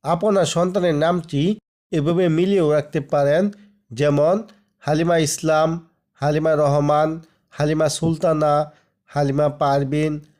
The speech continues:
হালিমা জান্নাত, হালিমা আফরোজ, উম্মে হালিমা ইত্যাদি। যদি প্রশ্ন করেন, "হালিমা নামের অর্থ কী?" হালিমা নামের অর্থ হল ধৈর্যশীল,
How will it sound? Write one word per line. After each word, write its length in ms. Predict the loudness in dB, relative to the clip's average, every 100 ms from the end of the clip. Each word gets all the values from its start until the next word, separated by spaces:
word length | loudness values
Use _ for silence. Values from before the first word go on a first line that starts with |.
| _ _
হালিমা 400 | -4 -2 2 0
জান্নাত, 840 | 2 0 0 0 2 0 -2 -8 -20 _ _
হালিমা 520 | -4 -2 0 0 0
আফরোজ, 600 | 0 -4 -6 -2 -2 -4 -12 _ _ _ -8
উম্মে 340 | -4 -2 0 2
হালিমা 720 | 2 0 -2 0 2 0 -2 _ _ -6
ইত্যাদি। 920 | -6 -6 -4 0 0 2 0 0 -4 -14 _ -6
যদি 300 | -2 0 0
প্রশ্ন 440 | 0 0 0 -2
করেন, 500 | 0 0 2 2 0 -6 _ _ _
"হালিমা 460 | -4 -2 0 0 0
নামের 280 | 2 2 2
অর্থ 360 | 0 -2 -2
কী?" 520 | -2 -2 -2 0 -2 -8 _ _ _
হালিমা 460 | -6 -2 0 0 0
নামের 280 | 0 0 0
অর্থ 360 | 0 -4 -2
হল 260 | 0 2 2 2 2 0 -4 _ _ _ _ _ _ _ _ _ -6
ধৈর্যশীল, 840 | -2 0 0 0 0 0 0 -2